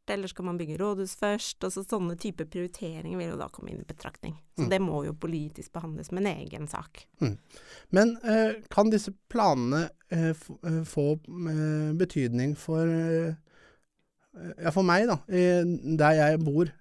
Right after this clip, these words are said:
Speaker 2: Altså, eh, kan området jeg bor i f-, plutselig nå få et annet formål? Kan det bli bestemt at det skal være industri der jeg bor?
Speaker 1: Jeg tror det er mer sannsynlig motsatt her,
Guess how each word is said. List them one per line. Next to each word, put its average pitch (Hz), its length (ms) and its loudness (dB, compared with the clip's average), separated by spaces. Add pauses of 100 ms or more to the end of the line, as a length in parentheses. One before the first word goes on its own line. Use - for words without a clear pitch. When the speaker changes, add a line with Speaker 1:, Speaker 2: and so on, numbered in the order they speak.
Speaker 2:
Altså, 160 440 2
eh, 165 400 2
kan 170 200 4
området 135 760 4
jeg 139 240 4
bor 127 240 0
i 151 80 4
f-, - 920 -10
plutselig 151 440 -2
nå 139 180 4
få 131 240 6
et 139 100 0
annet 135 340 2
formål? 175 500 4 (480)
Kan 165 180 6
det 170 120 8 (400)
bli 175 140 4
bestemt 147 380 4
at 151 140 4
det 156 260 0
skal 170 220 4
være 165 80 6
industri 185 600 2
der 170 160 8
jeg 127 100 4
bor? 131 160 2 (760)
Speaker 1:
Jeg 185 140 -4
tror 240 220 -2
det 247 100 -2
er 247 100 -2
mer 196 320 0
sannsynlig 185 640 -4
motsatt 170 500 -4
her, 247 160 0